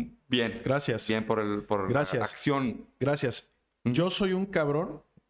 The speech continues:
Speaker 2: que ha tenido muchos, muchas pérdidas, güey. O sea, he tenido fracasos.
Speaker 1: ¿A qué te refieres con pérdidas?
Speaker 2: Fracasos, güey. O sea, malas
Speaker 1: Ah, ok, más
Speaker 2: decisiones que,
Speaker 1: fracasos.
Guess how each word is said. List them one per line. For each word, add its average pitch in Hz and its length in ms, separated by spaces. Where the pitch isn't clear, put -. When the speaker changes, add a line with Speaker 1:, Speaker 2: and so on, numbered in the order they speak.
Speaker 2:
que 135 100
ha 143 140
tenido 139 640
muchos, 127 580
muchas 139 460
pérdidas, 120 500
güey. 98 180
O 95 60
sea, 107 260
he 151 60
tenido 175 300
fracasos. 147 640
Speaker 1:
¿A 110 80
qué 123 100
te 127 80
refieres 127 340
con 117 280
pérdidas? 123 600
Speaker 2:
Fracasos, 170 520
güey. 113 160
O 113 40
sea, 143 160
malas 143 220
Speaker 1:
Ah, 104 60
ok, - 40
más 160 80
Speaker 2:
decisiones 123 460
que, - 80
Speaker 1:
fracasos. 113 320